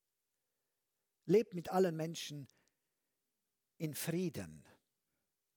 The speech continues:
Versucht sogar“, Paulus geht ja da weiter und er sagt, er zitiert da was aus den Sprüchen, ein, ein Wort aus den Sprüchen, „versucht so, sogar dem Feind so ein paar heiße Kohlen aufs Haupt zu legen, aber nicht damit,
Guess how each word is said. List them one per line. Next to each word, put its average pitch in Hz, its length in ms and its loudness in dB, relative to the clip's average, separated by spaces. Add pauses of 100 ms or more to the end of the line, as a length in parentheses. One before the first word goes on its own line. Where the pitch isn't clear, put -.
(2500)
Versucht 254 540 2
sogar“, 185 440 4 (240)
Paulus 180 260 -4
geht 165 140 -2
ja 160 80 2
da 135 120 -2
weiter 151 360 0
und 135 100 -8
er 131 140 -4
sagt, 139 340 -4
er 120 300 -10 (140)
zitiert 156 360 -4
da 143 140 -4
was 139 140 -6
aus 135 120 -10
den 143 80 -14
Sprüchen, 160 460 -6
ein, 131 160 -6
ein 131 180 -12
Wort 151 160 -6
aus 139 120 -8
den 139 100 -16
Sprüchen, - 380 -10
„versucht 139 340 -12
so, 175 220 -10
sogar 151 440 -2
dem 175 220 0
Feind 190 440 -2
so 180 200 -6
ein 165 80 -10
paar - 180 -6
heiße 170 320 4
Kohlen 170 400 -4
aufs 123 240 -8
Haupt 131 280 -12
zu - 120 -8
legen, 127 380 -4
aber 131 160 -6
nicht 220 240 -2
damit, 160 260 -4